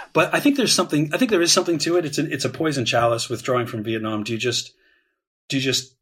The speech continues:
you know, as the expression was, do you just turn tail and run?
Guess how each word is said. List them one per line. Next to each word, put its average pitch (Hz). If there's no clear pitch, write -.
you 131
know, 104
as 104
the 113
expression 113
was, 113
do 120
you 117
just 117
turn 117
tail 107
and 104
run? 104